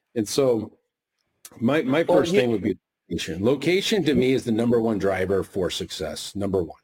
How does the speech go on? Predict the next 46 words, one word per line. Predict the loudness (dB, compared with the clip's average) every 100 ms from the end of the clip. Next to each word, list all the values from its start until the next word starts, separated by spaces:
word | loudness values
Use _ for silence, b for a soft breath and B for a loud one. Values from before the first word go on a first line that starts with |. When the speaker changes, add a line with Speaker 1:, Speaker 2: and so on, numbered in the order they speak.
| _ _ -2
Speaker 2:
And | 0
you | 2
hit | 2 2
it, | 2 0
you | -2 -2
hit | 0 2
it | 2
when | 0 0
you | -2
said, | -2 0 2 0 -2 -6 _ _ _ _ _ -6
um, | -2 0 -2 -6 -12 -8
you | -2
know, | 0 0
are | 2
they | 0
walking | 2 0 0 -2 -2
in? | -2 -2 -2 -4 -8 _ _ -6
Because | 0 0 0
u-, | -2 -4 -2
ultimately, | 0 0 0 0 2 2
left | 0 0 -2
or |
right, | 0 0 0
you're | 0
gonna | 0 -2
have | 0 -2 0
to | -2
acquire | -2 -2 -4
clients. | -6 -12 -12 -16 -16
And | -4
that's | -2 -2 -2
the |
difference, | -4 -6 -10 -16 -8
right? | -4 -4 -6 b -8
Would | -4
you | 0
rather | 2 2 2
do | 0 0 2
it | 2 -2 _ _ _ -4
by | 0 2 0 -2
spending | -4 -2 -2 0 0
money | 0 0 0
and | -2
having | -4 -4
to | -4 -4
market | -2 0 -2 -2 -4 -4